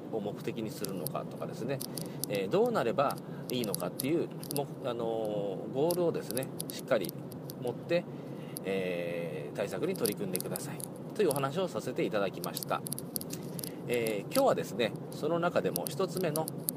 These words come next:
えー、相続発生前の対策として、遺産分割協議、遺産分割の対策ですね。えー、まあ、これは荒相続、まあ、遺産分割によって家族が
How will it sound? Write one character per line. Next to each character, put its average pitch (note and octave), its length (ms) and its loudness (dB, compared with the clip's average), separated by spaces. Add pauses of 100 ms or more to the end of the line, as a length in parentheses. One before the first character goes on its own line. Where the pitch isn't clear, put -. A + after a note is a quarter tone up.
(960)
え E2 280 -2
ー、 - 20 -6
相 G#3 160 4
続 C#3+ 160 0
発 - 180 -2
生 G#3 200 8
前 G3 180 4
の E2+ 160 0 (320)
対 A2 140 2
策 - 260 -2
と - 100 -2
し - 120 2
て、 - 160 6 (440)
遺 A#2 60 2
産 G#3+ 380 4
分 G3 200 2
割 - 320 0
協 D3 180 4 (140)
議、 F2+ 100 -4 (880)
遺 - 60 -4
産 A#3 320 2
分 A3+ 240 6
割 C3+ 240 0
の E3+ 100 2
対 A#2 200 0
策 G2+ 160 2
で - 80 2
す - 80 -2
ね。 C#3 160 0 (720)
え A2 760 4
ー、 - 20 -4
ま E3+ 80 4
あ、 - 20 2
こ F3 120 2
れ G3 40 6
は F3+ 240 4 (240)
荒 F#3 220 4
相 F#3 320 2
続、 F2+ 340 -2 (300)
ま F#2+ 200 4
あ、 - 40 -2 (220)
遺 C3 60 -2
産 F3+ 240 4
分 E3+ 200 4
割 C3+ 240 0
に G#2 100 0
よ G2+ 100 0
っ - 20 -6
て C#3+ 240 0
家 C#3 180 -6
族 G2+ 260 -2
が F#2+ 180 -2